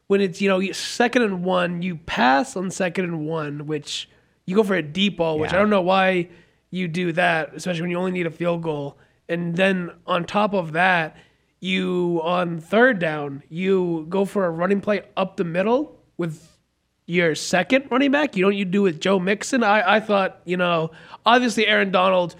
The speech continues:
Speaker 1: two amazing plays on third and one and fourth and one. Give him all the credit. I thought he should have been, no offense, Cooper Kupp should have been Super Bowl M V P, but, uh, I do question,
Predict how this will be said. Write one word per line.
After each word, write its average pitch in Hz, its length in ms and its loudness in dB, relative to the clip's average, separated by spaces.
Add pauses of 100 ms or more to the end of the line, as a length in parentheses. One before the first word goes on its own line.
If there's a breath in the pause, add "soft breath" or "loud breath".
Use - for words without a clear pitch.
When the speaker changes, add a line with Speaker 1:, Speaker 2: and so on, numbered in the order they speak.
(240 soft breath)
Speaker 1:
two 240 180 2
amazing 196 480 2
plays 190 320 2
on 175 160 -2
third 196 200 2
and 180 140 -2
one 175 160 0
and 170 140 -4
fourth 185 320 0
and 175 140 -4
one. 175 180 0
Give 170 260 -2
him 175 220 -2
all 185 160 2
the 165 100 -2
credit. 170 220 0
I 185 100 2
thought 185 160 2
he 175 80 -4
should 170 160 -4
have 165 80 -4
been, 160 200 -4 (340 soft breath)
no 185 100 2
offense, 175 300 0
Cooper 170 160 -4
Kupp 165 220 -2
should 160 80 -6
have 170 80 -4
been 160 120 -4
Super 165 200 -4
Bowl 160 180 -4
M 160 180 -2
V 156 160 -4
P, 170 280 -4
but, 147 300 -4 (360 soft breath)
uh, 156 160 -4
I 175 100 2
do 185 220 0
question, 170 680 -2